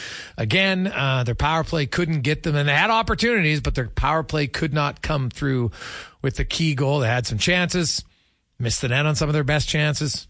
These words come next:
overpassed on some of their best chances. And, uh, David Rittich did make a few key saves, probably his best one on, uh, Corey Perry.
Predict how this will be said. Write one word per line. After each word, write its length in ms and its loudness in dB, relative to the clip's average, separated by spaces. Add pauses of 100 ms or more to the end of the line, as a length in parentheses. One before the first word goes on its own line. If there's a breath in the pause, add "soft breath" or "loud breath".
overpassed 760 0
on 100 0
some 180 0
of 40 2
their 100 2
best 240 0
chances. 540 -2 (1160)
And, 160 0
uh, 140 2
David 280 2
Rittich 280 0
did 140 0
make 180 0
a 40 -4
few 140 0
key 200 -2
saves, 260 0
probably 200 0
his 100 -2
best 260 -2
one 180 -2
on, 280 -2
uh, 140 -2
Corey 280 -2
Perry. 540 -2